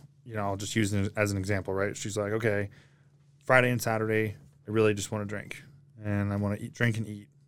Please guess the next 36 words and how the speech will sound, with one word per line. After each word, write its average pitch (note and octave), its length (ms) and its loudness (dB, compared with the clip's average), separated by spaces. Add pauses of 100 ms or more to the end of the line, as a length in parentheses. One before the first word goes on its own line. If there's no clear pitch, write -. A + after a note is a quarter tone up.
(120)
How A2 140 0
can G#2+ 140 -4
I - 40 0
make F#2+ 140 0
that - 160 -8
work? - 300 -12 (220)
Not A#2+ 280 2
really A2+ 180 6
willing G#2+ 220 4
to G2+ 60 0
give G2+ 160 2
that F#2+ 180 0
up. G2 220 -2 (500)
It's - 100 -20
non-negotiable G#2 680 2
for G#2+ 140 -12
me. G#2 180 -6
I G2+ 80 -4
still D3+ 240 2
wanna D#3 160 4
lose C#3 180 4
fat, A2 360 -2 (760)
but B2+ 320 6
I A#2 80 0
still A#2+ 220 2
wanna A2+ 160 0
kinda G#2+ 200 -2
have G2+ 160 -2
two B2 140 0
days A2 180 2
a G#2 40 -2
week G#2 160 -2
where G2+ 100 -2
I G2+ 60 -4
can G2 260 -10 (160)
eat D#3+ 240 2